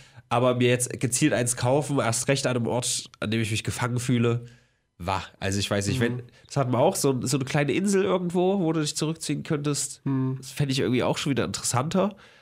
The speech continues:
Speaker 1: Würde ich jetzt nicht wirklich machen, aber fände ich
Speaker 2: Mhm.
Speaker 1: interessanter als das Haus in Legefeld. <laughs>
Speaker 2: Ja,
Speaker 1: So.
Speaker 2: aber ist ja fast wie Legefeld, du bist ja auch weg vom Schuss.
Speaker 1: Ja, aber
Speaker 2: Brau-,
Speaker 1: es ist halt eine
Speaker 2: brauchst du
Speaker 1: geile,
Speaker 2: nicht in
Speaker 1: warme
Speaker 2: die Stadt.
Speaker 1: Insel. Das, da, da kannst du ja hin, wenn's irgendwie, weil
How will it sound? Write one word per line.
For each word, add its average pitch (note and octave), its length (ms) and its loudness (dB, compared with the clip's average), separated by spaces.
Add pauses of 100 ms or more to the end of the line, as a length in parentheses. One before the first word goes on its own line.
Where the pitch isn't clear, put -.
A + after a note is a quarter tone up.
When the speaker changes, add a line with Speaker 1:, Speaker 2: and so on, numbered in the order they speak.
(380)
Speaker 1:
Würde G#2 160 0
ich G#2 60 -2
jetzt - 200 0
nicht G#2+ 140 0
wirklich A2 320 2
machen, C3 320 0
aber A2 240 0
fände C3+ 180 4
ich C3 60 2
Speaker 2:
Mhm. B2+ 60 2
Speaker 1:
interessanter C3 400 2
als A2+ 140 0
das A#2 140 0
Haus A#2 180 0
in G2+ 80 0
Legefeld. G2 680 0
<laughs> - 40 -4 (580)
Speaker 2:
Ja, B2 100 -2
Speaker 1:
So. B2 80 2
Speaker 2:
aber D3 80 6
ist D3+ 140 0
ja G#3 40 4
fast F3 240 0
wie D3 60 2
Legefeld, C3 540 0
du C3+ 60 0
bist C3+ 180 -2
ja A#2 60 2
auch C#3+ 180 0
weg D3+ 180 0
vom C3 160 0
Schuss. - 320 -4
Speaker 1:
Ja, A#2+ 120 4
aber C3 100 4
Speaker 2:
Brau-, - 0 -
Speaker 1:
es - 80 6
ist - 60 2
halt C#3+ 100 6
eine D#3+ 60 8
Speaker 2:
brauchst B2 120 2
du C3+ 60 6
Speaker 1:
geile, C#3+ 100 8
Speaker 2:
nicht C#3+ 80 8
in C3 60 4
Speaker 1:
warme C3 180 6
Speaker 2:
die A#2 60 4
Stadt. C3+ 180 4
Speaker 1:
Insel. F#2 180 0 (280)
Das, G#2 200 -2
da, A2+ 180 0
da A2+ 160 0 (300)
kannst C3 280 0
du C#3 40 4
ja A#2+ 60 6
hin, C3 160 4
wenn's A#2+ 200 2
irgendwie, A2 440 2 (100)
weil A#2 240 -4